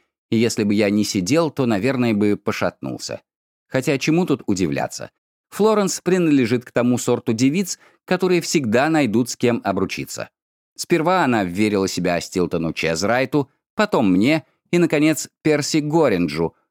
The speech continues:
автору инсценировки её романа «Морские брызги». Пьеса, кстати, недавно была показана публике в театре герцога Йоркского, но провалилась и была снята с репертуара в первую же субботу. Один критик заявил,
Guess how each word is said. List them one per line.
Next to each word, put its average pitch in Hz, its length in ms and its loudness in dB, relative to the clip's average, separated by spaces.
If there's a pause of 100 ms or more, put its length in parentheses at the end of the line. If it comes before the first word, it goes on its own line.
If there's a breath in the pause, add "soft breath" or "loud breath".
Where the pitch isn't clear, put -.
(100)
автору 104 400 0
инсценировки 104 720 0
её 104 320 2
романа 117 500 0
«Морские 101 540 -2
брызги». 82 500 -4 (560)
Пьеса, 180 320 -2
кстати, 147 320 0
недавно 123 420 2
была 117 200 2
показана 120 500 0
публике 127 480 0
в - 80 -4
театре 101 380 0
герцога 98 420 0
Йоркского, 95 640 0 (320)
но 208 220 2
провалилась 135 800 2 (280 soft breath)
и 123 80 0
была 110 260 2
снята 104 420 0
с - 80 -8
репертуара 127 580 0
в - 80 -8
первую 107 400 0
же 87 140 -4
субботу. - 560 -8 (480)
Один 104 260 0
критик 127 320 0
заявил, 98 460 0